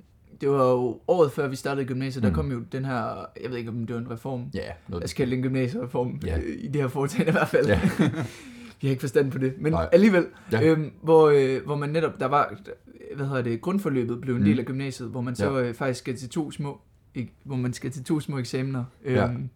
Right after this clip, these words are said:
Speaker 2: lige præcis.
Speaker 1: så, så dem har vi jo også været oppe i, men det
Speaker 2: Ja, det er
Speaker 1: er,
Speaker 2: rigtigt.
Speaker 1: det er sådan nogle, øh,
Speaker 2: Ah.
Speaker 1: mindre eksamener. Man, jeg ved ikke engang, om man
Speaker 2: Det
Speaker 1: skal,
Speaker 2: er, det
Speaker 1: altså
Speaker 2: er,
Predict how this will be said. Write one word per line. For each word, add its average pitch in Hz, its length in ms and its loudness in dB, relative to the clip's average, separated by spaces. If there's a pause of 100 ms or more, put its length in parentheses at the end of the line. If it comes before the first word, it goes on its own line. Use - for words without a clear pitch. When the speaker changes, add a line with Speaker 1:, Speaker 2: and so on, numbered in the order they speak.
Speaker 2:
lige 117 100 -4
præcis. 98 360 -6 (680)
Speaker 1:
så, 143 160 -6 (100)
så - 160 -8
dem 165 160 0
har 202 80 4
vi 151 80 0
jo 135 100 4
også 156 180 0
været 131 100 2
oppe 117 120 0
i, 117 60 -2
men 120 120 -2
det 127 100 -4
Speaker 2:
Ja, 151 60 4
det 135 80 6
er 120 40 4
Speaker 1:
er, 120 80 2
Speaker 2:
rigtigt. - 180 -4
Speaker 1:
det 147 120 0
er 131 60 0
sådan 131 140 -4
nogle, 123 240 -2
øh, 117 160 -10 (680)
Speaker 2:
Ah. - 440 -16
Speaker 1:
mindre 120 340 0 (200)
eksamener. 113 380 -4
Man, 113 160 -6 (120)
jeg - 120 -10
ved 135 80 2
ikke 127 120 2
engang, 117 80 2
om 113 60 2
man 107 80 4
Speaker 2:
Det 110 80 4
Speaker 1:
skal, 98 140 2
Speaker 2:
er, 87 180 -2
det 90 180 -6
Speaker 1:
altså 95 140 2
Speaker 2:
er, 82 320 0